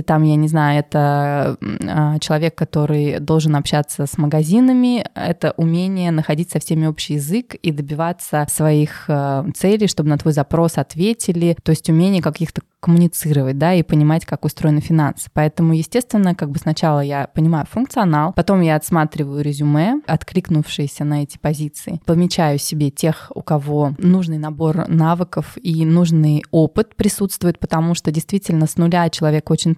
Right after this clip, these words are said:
трудно учить, если у него такого опыта нет, и в итоге может оказаться, что ему неинтересно вообще заниматься, ну, вот этим конкретным, м, функционалом. Поэтому, ну, для меня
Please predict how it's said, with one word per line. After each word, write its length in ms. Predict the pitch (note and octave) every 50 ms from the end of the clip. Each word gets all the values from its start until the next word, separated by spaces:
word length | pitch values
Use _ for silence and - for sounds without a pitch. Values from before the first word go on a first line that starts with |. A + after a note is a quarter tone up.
| -
трудно 300 | F3+ F3 D#3+ D3+ D3+ D3+
учить, 420 | D3+ D3+ - - C4 C#4+ - - - -
если 200 | - E3+ - -
у 40 | E3+
него 180 | F3 E3+ E3
такого 320 | D#3+ - D#3 - F3 D#3 D#3
опыта 300 | D#3 D3 - D3 - D#3+
нет, 260 | E3+ G#3+ C#4 D4 -
и 160 | - - F3 F3
в 60 | E3
итоге 300 | - G3+ G#3+ G3 E3+ E3+
может 260 | E3+ E3+ E3 - -
оказаться, 560 | E3 - E3+ E3 D#3 F#3+ G3+ G3+ - - E3+
что 380 | - - _ - E3 E3 E3 D#3+
ему 220 | D#3 F3 G3 G#3
неинтересно 560 | G#3 G3 F#3 E3+ - E3 D3+ C#3+ - - D3
вообще 280 | - - - - - D3
заниматься, 480 | C#3 D3 D#3 D3+ D3 C#3+ D3+ - - E3
ну, 140 | D#3 D#3+
вот 160 | D3 C#3+ - D3+
этим 240 | D3 - C#3+ C#3+
конкретным, 560 | - D3 D#3 - - D#3+ - - - - - - - -
м, 380 | - - - E3+ E3 E3 D3 _ - - _ -
функционалом. 720 | - - D#3+ - - - D#3+ D#3 D#3 D3+ D3+ D3 - D#3+ -
Поэтому, 720 | - F3 F#3 F3+ - F#3 F3+ F3 F3 F3 E3+ D#3+ D3+ D3+ - -
ну, 200 | - - A3+ A#3+
для 140 | G3+ E3 F3
меня 160 | F3 A3 D4+